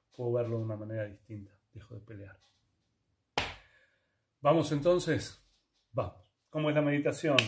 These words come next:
Una mano sobre la otra. Mano derecha sobre mano izquierda. Estoy invertido por el dispositivo.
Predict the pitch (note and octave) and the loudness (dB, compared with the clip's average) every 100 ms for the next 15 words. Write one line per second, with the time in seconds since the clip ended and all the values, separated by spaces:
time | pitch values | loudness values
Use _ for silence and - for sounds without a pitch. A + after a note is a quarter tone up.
0 | A2+ - D3+ D3 D3+ D#3 C#3+ D#3 C#3+ C3+ | 0 -6 -2 0 0 -2 -2 -2 2 4
1 | C#3+ C3+ A#2+ A2 A#2 C#3 C#3 C3 A2 G#2+ | 6 4 -2 -6 -2 0 2 0 -2 -6
2 | G#2+ - A#2 B2 D#3 D#3 D#3+ D3+ A#2+ A#2 | -10 -8 -6 0 0 0 -6 -6 -4 -4
3 | B2 B2 A#2 - C#3+ B2+ G#2+ - A2+ A#2 | -4 -6 -8 -6 -2 -2 -4 -10 -8 -4
4 | A#2 A2+ - D3 C#3+ D3+ D#3 - _ _ | -6 -6 -6 -2 2 2 0 -18 _ _
5 | _ A#2+ B2 C3 - _ _ - A2+ G#2+ | _ -4 -2 -2 -6 _ _ -12 -12 -12
6 | A#2+ A2 G#2+ A#2 A2+ G2+ | -12 -14 -12 -8 -8 -8